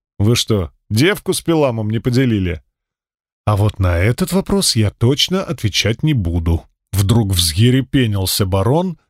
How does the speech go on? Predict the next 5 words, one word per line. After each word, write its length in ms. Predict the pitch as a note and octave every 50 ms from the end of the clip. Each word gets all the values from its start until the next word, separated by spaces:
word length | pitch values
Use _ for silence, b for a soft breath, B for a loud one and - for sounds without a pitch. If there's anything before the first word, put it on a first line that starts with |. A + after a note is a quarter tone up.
| _ -
яростно 640 | G2 E2 A#2+ B2 C3+ C#3+ C#3 - - D3 D3+ D3+
сжимая 540 | C3+ A#2 G#2+ A2+ B2 A2 G#2+ A2 A2 A#2 A#2+
в 80 | A#2
ладони 400 | C3 B2 A2+ G#2 G#2+ G#2+ A2+ B2
кубок. 560 | C3 - - D3 A#2 F2+ E2+ D2+ - - -